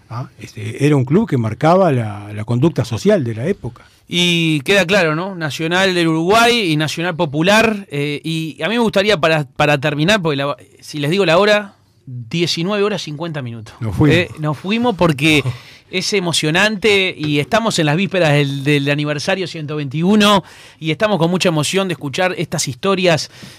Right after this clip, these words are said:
Speaker 2: que son inigualables y que, que ustedes hayan, eh, venido a contarlas, este,
Speaker 1: Pero
Speaker 2: de la
Speaker 1: aparte,
Speaker 2: manera
Speaker 1: Javier,
Speaker 2: que,
Speaker 1: cuan-, cuanto,
Speaker 2: que lo han
Speaker 1: cuanto
Speaker 2: contado.
Speaker 1: más lees, y le debe pasar a Fede igual que a mí, cuanto más lees y más te vas enterando
Speaker 2: Más,
Speaker 1: de lo que es la historia de
Speaker 2: más lo querés a
Speaker 1: Nacional,
Speaker 2: Nacional.
Speaker 1: más querés a Nacional y más te das cuenta de
Speaker 2: De la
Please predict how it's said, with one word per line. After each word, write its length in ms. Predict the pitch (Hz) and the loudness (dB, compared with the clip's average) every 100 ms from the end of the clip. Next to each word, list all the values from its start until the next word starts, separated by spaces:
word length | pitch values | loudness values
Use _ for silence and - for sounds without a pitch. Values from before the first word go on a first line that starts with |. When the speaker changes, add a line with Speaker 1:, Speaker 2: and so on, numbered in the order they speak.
| - | -12
Speaker 2:
que 80 | - | -6
son 180 | - 220 | -2 0
inigualables 920 | 160 143 139 160 196 196 180 170 - | 0 0 0 4 4 4 0 -2 -4
y 80 | 143 | -8
que, 400 | 127 143 139 131 | -4 -4 -4 -6
que 60 | 135 | -8
ustedes 380 | 135 185 170 170 | -6 -4 -4 -4
hayan, 380 | 165 151 131 139 | -4 -4 -6 -2
eh, 340 | 135 135 127 | 0 0 0
venido 360 | 131 156 180 151 | -2 -2 -2 -2
a 40 | |
contarlas, 640 | 131 131 131 180 175 143 - | -4 -4 -2 2 2 0 -4
este, 380 | 120 - 135 123 | -12 -12 -8 0
Speaker 1:
Pero 140 | 131 | 2
Speaker 2:
de 40 | 135 | 2
la 60 | |
Speaker 1:
aparte, 80 | 202 | 2
Speaker 2:
manera 300 | 214 180 170 | 2 2 2
Speaker 1:
Javier, 200 | 147 127 | 0 -4
Speaker 2:
que, 40 | 123 | -2
Speaker 1:
cuan-, 200 | 147 151 | 0 0
cuanto, 300 | 139 139 143 | 0 0 2
Speaker 2:
que 20 | |
lo 40 | 156 | 2
han 60 | |
Speaker 1:
cuanto 240 | 147 139 147 | 2 2 4
Speaker 2:
contado. 200 | 165 262 | 4 4
Speaker 1:
más 60 | |
lees, 300 | 190 151 147 | 4 4 2
y 60 | 135 | 0
le 80 | 143 | 0
debe 140 | 196 | 0
pasar 260 | 147 139 139 | 0 -2 0
a 60 | |
Fede 260 | 117 156 135 | 2 2 2
igual 260 | 113 127 127 | 2 0 0
que 80 | |
a 60 | 107 | -4
mí, 180 | 95 104 - - - | -8 -14 -20 -20 -10
cuanto 260 | 117 110 | -8 0
más 160 | 165 233 | 2 4
lees 220 | 165 131 | 2 2
y 40 | 143 | 2
más 160 | 185 | 2
te 80 | 185 | 0
vas 200 | 143 123 | -2 0
enterando 600 | 131 123 113 131 120 113 | -2 0 2 2 2 2
Speaker 2:
Más, 80 | 113 | 0
Speaker 1:
de 80 | 107 | 0
lo 120 | 113 | 0
que 140 | 110 | 0
es 60 | 160 | 0
la 100 | 147 | 0
historia 480 | 123 - 175 151 113 | -2 2 2 2 0
de 60 | 190 | 0
Speaker 2:
más 140 | 185 | 2
lo 120 | 175 | 2
querés 280 | 139 165 113 | 2 0 0
a 60 | 131 | -2
Speaker 1:
Nacional, 340 | 117 135 135 | -4 -4 -6
Speaker 2:
Nacional. 240 | 123 - 240 | -8 -2 0
Speaker 1:
más 180 | 294 - | 0 0
querés 380 | 180 226 - | 0 2 0
a 80 | 170 | 0
Nacional 360 | 131 - 131 - | -2 0 -2 -2
y 100 | 139 | -2
más 120 | 139 185 | -2 -2
te 100 | 151 | -4
das 100 | 120 | -2
cuenta 300 | 127 139 131 | 0 0 -2
de 180 | 110 123 | -4 -10
Speaker 2:
De 100 | |
la 60 | - | -14